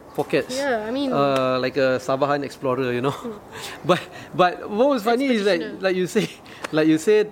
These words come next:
Speaker 1: uh, Tobop and the sister suddenly can do martial arts, right? Then in the first place, when those men wanted to go and fight, why didn't they allow him to go? If he
Speaker 2: Huh.
Speaker 1: can do martial arts and kill everybody.
Speaker 2: Because he's still young.
Speaker 1: <laughs> But, but they all are, like,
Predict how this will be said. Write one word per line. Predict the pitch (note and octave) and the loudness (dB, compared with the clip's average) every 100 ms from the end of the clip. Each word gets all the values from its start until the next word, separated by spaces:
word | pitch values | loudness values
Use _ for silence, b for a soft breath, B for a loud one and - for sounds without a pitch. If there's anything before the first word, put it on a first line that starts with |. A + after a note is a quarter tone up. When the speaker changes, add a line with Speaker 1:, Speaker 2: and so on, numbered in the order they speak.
| - | -4
Speaker 1:
uh, | C3+ B2+ A#2+ A#2 - - | -4 -2 -2 -6 -10 -6
Tobop | D#3 D3+ F3+ - | -2 0 0 -2
and | C3 | -4
the | |
sister | B2 C#3+ - D#3+ | -4 -4 0 2
suddenly | C#3+ C#3+ E3 | 2 2 0
can | C#3+ B2 | 0 -2
do | C#3+ | 0
martial | B2+ D#3 | 0 0
arts, | D3 D3 | 0 0
right? | D3+ - B B - | -2 -4 B B 0
Then | D4 | 2
in | C#4 | 4
the | G3 | 2
first | - B3 | 2 -2
place, | - C4+ | 0 -2
when | G3+ | 0
those | F#3 G3+ | 0 2
men | G3 A3 | 2 2
wanted | F#3+ G#3 | 0 -2
to | F#3 | 0
go | G3 | 0
and | |
fight, | - F3 F#3 | 2 0 0
why | A3 | -2
didn't | F3 F#3+ | -2 0
they | F#3 | 2
allow | D3+ E3 | 2 0
him | F#3 | 0
to | D3+ | 0
go? | F#3+ A#2+ G#2+ - | 0 -2 -6 -6
If | D3 E4 | -2 0
he | E4+ | 2
Speaker 2:
Huh. | |
Speaker 1:
can | A3 C#3+ C3+ C#3 | 2 0 -2 0
do | E3+ | 2
martial | D#3+ F3+ | 2 2
arts | E3+ D3 | 0 0
and | C3 | -2
kill | F3 D3+ | 0 0
everybody. | C3+ C#3 D#3 | 0 0 0
Speaker 2:
Because | B2 | 0
he's | B3 - | -2 -4
still | B3+ | -2
young. | A#3+ A3+ G3 G3 - | -2 -4 -6 -12 -16
Speaker 1:
<laughs> | - D3+ | -12 -6
But, | B2+ B B C#3+ - | -6 B B -14 0
but | G3+ F3+ | 2 4
they | |
all | B3 B3+ B3 | 2 2 0
are, | |
like, | F3 D3+ | 0 -4